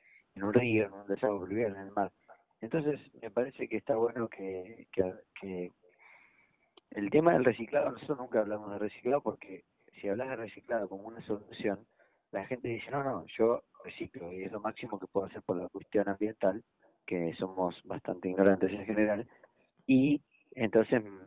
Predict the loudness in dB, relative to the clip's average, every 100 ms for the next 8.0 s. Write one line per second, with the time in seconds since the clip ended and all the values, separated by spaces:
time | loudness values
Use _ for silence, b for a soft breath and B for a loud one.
0 | -20 -20 -18 2 4 6 4 -2 -4 -4
1 | 4 6 6 2 0 -2 -2 -2 -2 -4
2 | -4 -4 -8 -8 -10 -10 -8 -10 -8 -12
3 | -8 -10 -2 0 2 4 4 2 2 2
4 | 2 _ -20 b b -4 -4 -2 -4 -2
5 | -4 -4 -6 -2 -2 0 0 -2 -16 -18
6 | -16 -14 -12 -12 -14 _ _ _ _ -4
7 | 0 0 0 0 0 0 -2 -2 -10